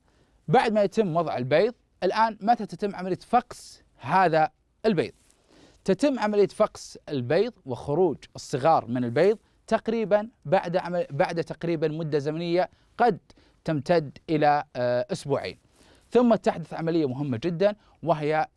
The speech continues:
تنسلخ هذه، آه، الصغار ما بين خمسة إلى عشر مرات إلى أن تصبح حجم أو تصبح هذه الصغار بحجم العنكبوت ماذا؟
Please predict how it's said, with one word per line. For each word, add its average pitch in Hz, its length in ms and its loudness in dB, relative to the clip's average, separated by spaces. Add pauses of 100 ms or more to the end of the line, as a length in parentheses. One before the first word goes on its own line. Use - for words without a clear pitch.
(120)
تنسلخ 233 680 2 (320)
هذه، 139 460 0 (120)
آه، 113 280 -4
الصغار 147 540 0 (420)
ما 175 140 2
بين 190 320 2
خمسة 180 440 -4
إلى 151 180 0
عشر 160 500 -4
مرات 151 520 -2 (380)
إلى 165 140 2
أن 151 260 -4
تصبح 135 480 -6 (100)
حجم 135 420 -2 (400)
أو 117 280 0 (220)
تصبح 170 420 -2
هذه 127 420 -4
الصغار 147 520 0 (280)
بحجم 196 680 -2
العنكبوت 139 680 -6
ماذا؟ 127 360 0